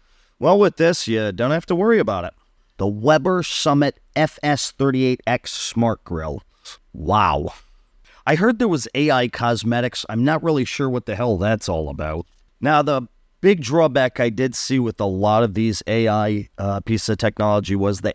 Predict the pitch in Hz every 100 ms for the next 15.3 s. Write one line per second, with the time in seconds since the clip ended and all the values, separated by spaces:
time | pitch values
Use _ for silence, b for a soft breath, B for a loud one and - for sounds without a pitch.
0 | 123 139 123 123 110 117 117 - 95 117
1 | 113 - - 107 101 87 76 76 _ _
2 | _ - 107 123 110 104 135 127 127 113
3 | 110 104 107 120 117 _ - 107 104 135
4 | 123 120 120 - 120 117 - 120 120 117
5 | - 110 104 104 101 _ _ _ - 92
6 | 98 92 90 95 95 82 95 92 80 98
7 | 82 82 - 95 87 87 78 110 98 -
8 | - 78 87 - _ _ - 113 131 -
9 | 156 156 143 - 139 143 - 156 147 -
10 | _ _ _ - 117 151 131 180 208 202
11 | - 156 117 - 147 - - 82 - 78
12 | 76 - 127 175 170 170 135 - 113 104
13 | - 85 - 82 80 - - 98 90 98
14 | 90 98 104 110 - 110 98 - 98 95
15 | 98 95